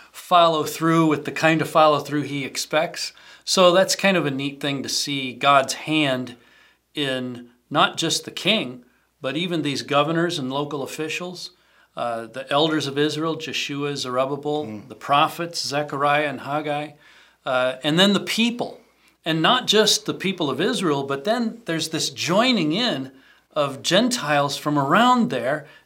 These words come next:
Speaker 1: in coming into, uh, the,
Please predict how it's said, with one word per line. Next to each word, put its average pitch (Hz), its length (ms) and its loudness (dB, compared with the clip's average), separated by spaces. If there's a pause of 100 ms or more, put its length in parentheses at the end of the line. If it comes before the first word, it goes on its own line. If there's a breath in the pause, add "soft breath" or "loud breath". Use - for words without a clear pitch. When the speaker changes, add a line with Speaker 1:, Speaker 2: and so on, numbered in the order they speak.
Speaker 1:
in 143 260 -4
coming 190 440 0 (120)
into, 196 640 2 (480 soft breath)
uh, 113 360 -6 (200)
the, 120 380 -8